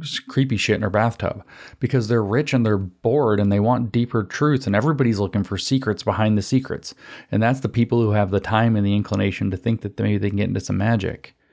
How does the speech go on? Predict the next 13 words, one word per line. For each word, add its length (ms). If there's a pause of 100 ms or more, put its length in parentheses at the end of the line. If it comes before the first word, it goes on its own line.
(480)
That's 160
why. 420
And 120
I'm 100
not, 240
like, 300 (260)
saying, 520
"Oh, 400
there's 180
just 240
these 160
bad 560 (320)
philosophers." 720